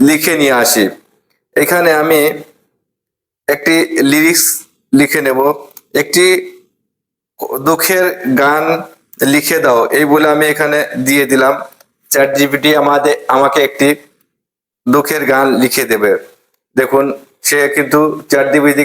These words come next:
কিন্তু লিখতে শুরু করেছে, আমা-, আমাকে একটি গান লিখে দিচ্ছে। এটা লেখা হয়ে গেলে এখান থেকে আমরা, এটা লেখা হয়ে গেছে,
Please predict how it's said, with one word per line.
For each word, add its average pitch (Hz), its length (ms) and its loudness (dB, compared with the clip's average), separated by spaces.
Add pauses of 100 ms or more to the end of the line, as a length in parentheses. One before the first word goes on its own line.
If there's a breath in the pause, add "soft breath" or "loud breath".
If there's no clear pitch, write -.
কিন্তু 147 220 0 (260)
লিখতে 135 260 -2 (100)
শুরু 135 160 4 (100)
করেছে, 123 320 2 (500)
আমা-, 123 320 0
আমাকে 131 320 0
একটি 135 200 0 (540)
গান 127 160 0 (300)
লিখে 120 280 -2
দিচ্ছে। 110 320 0 (1160)
এটা 156 180 0 (380)
লেখা 143 280 0
হয়ে 160 240 2
গেলে 143 200 2 (400)
এখান 147 260 -2
থেকে - 160 0 (100)
আমরা, 147 180 0 (2750)
এটা 147 240 0
লেখা 151 180 0 (120)
হয়ে 151 200 2
গেছে, 143 220 0